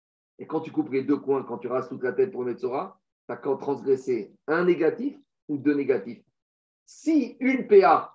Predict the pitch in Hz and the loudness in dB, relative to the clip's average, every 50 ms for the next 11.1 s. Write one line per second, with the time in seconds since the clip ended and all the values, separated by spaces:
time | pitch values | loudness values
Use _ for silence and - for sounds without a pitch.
0 | _ _ _ - 156 156 165 165 170 156 160 156 156 156 151 143 139 - - 120 | _ _ _ -2 0 0 2 2 4 4 4 2 2 2 2 2 2 0 -2 -2
1 | - - - _ _ _ _ _ _ - 143 156 156 160 170 - 165 - 135 151 | -2 -6 -18 _ _ _ _ _ _ -6 -6 -6 -6 -6 -6 -4 -4 0 4 4
2 | 151 139 156 151 - 139 131 127 127 135 165 190 - _ _ _ _ _ 101 95 | 4 6 4 4 4 2 2 4 2 2 2 -2 -10 _ _ _ _ _ -8 -6
3 | - - - 143 143 127 117 131 143 135 - - 170 175 - - - - 127 113 | -6 -4 -4 -4 -4 -2 0 0 -2 0 0 0 -2 -2 -2 -8 -16 -16 -12 -4
4 | 139 151 151 143 139 131 131 131 139 160 160 196 233 208 - - _ _ _ _ | 0 2 4 6 6 4 4 2 0 0 0 -2 -6 -8 -8 -10 _ _ _ _
5 | _ _ - 123 131 - - 156 151 131 - 143 135 131 135 131 135 131 131 131 | _ _ -6 -6 -6 -4 -4 -6 -8 -8 -8 -8 -4 -4 -2 0 2 2 2 2
6 | 127 - 143 135 131 123 - 127 127 123 - - - - 160 160 - - - 196 | 2 0 2 2 2 2 2 0 0 -2 -2 -4 -2 -2 -2 -2 4 6 6 6
7 | - - - - - _ _ - - 151 - - 156 - - 180 180 175 160 156 | 6 2 -6 -18 -20 _ _ -4 -4 -4 -4 -4 -8 -8 -6 -2 0 0 2 2
8 | 143 - 185 202 190 196 170 139 - - 147 139 - - _ _ _ - - 214 | 2 4 4 6 6 6 6 4 0 -4 -12 -16 -18 -20 _ _ _ 0 2 4
9 | 226 233 214 190 170 139 - - - _ - 175 226 214 202 233 220 - - 185 | 6 6 6 6 4 2 -2 -4 -10 _ 4 4 4 6 6 6 4 6 4 2
10 | 160 - - 104 - - _ _ _ _ - 143 135 143 135 104 - 110 - - | 2 2 -2 -10 -12 -14 _ _ _ _ -2 0 0 0 -2 -2 -6 -10 -10 -14
11 | - - | -18 -20